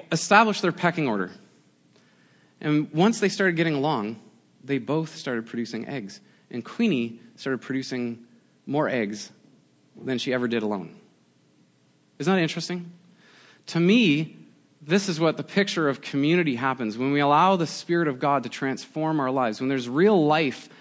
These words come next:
happening in you and not in me at this point. It actually starts to rub off on me.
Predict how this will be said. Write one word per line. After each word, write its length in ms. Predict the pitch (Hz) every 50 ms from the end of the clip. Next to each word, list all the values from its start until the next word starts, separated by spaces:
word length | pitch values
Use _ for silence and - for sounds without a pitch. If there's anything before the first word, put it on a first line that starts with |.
| - _
happening 400 | - 165 156 151 - 147 143 135
in 120 | 123 120
you 480 | 120 117 120 131 135 156 214 254 262 - - - - - _ - - - - - _
and 400 | - 143 143 135 139 143 139 -
not 300 | 135 143 151 160 180 185
in 220 | 180 160 143 139
me 180 | 143 151 147 143
at 140 | 135 107 110
this 140 | 120 -
point. 460 | - - - 110 101 95 90 - - - _ _ _ _ _ _ - - - - - _
It 140 | - 139 147
actually 340 | 165 208 208 - - 208 175
starts 360 | - - 185 175 156 - -
to 100 | - 139
rub 280 | 117 123 143 139 120
off 280 | 123 123 123 113 - 104
on 180 | 101 101 92 95
me. 300 | 101 95 85 - -